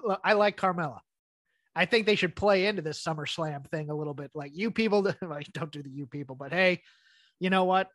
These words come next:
I really didn't get my match 'cause Becky knocked me out. I think they might be doing that.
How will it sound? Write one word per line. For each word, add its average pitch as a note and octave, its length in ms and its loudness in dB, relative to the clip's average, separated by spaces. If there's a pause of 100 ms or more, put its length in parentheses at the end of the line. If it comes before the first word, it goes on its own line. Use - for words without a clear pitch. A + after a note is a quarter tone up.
I F3+ 120 4
really G3 280 4
didn't F3 260 -2
get G3+ 220 -4
my E3 240 -2
match D#3+ 340 -4
'cause D3+ 160 -4
Becky F#3 420 -2
knocked F3 340 -4
me E3+ 100 -6
out. F3 300 -4
I E3 100 -4
think B3 240 -4
they A3 80 2
might F3 260 0
be D3+ 120 -4
doing C#3 320 -6
that. - 140 -20